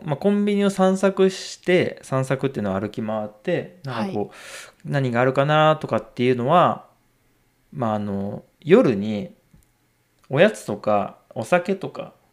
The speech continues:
Speaker 1: を買いに行く時しかないかな。
Speaker 2: ああ、なるほど。
Speaker 1: うん。時間があってっていう感じの時しかない。
Speaker 2: うんうん。いいと思いますよ。
Speaker 1: うん。
Speaker 2: コンビニ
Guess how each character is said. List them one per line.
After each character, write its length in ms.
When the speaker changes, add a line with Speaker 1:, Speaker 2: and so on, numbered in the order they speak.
Speaker 1:
を 80
買 220
い 40
に 120
行 100
く 60
時 220
し 100
か 120
な 160
い 60
か 120
な。 160
Speaker 2:
あ 240
あ、 40
な 180
る 100
ほ 140
ど。 260
Speaker 1:
う 60
ん。 220
時 200
間 180
が 80
あ 40
っ 60
て 500
っ 120
て 100
い 80
う 80
感 220
じ 60
の 60
時 200
し 80
か 120
な 160
い。 60
Speaker 2:
う 80
ん 140
う 60
ん。 140
い 100
い 80
と 120
思 180
い 60
ま 140
す 140
よ。 260
Speaker 1:
う 40
ん。 40
Speaker 2:
コ 140
ン 120
ビ 140
ニ 460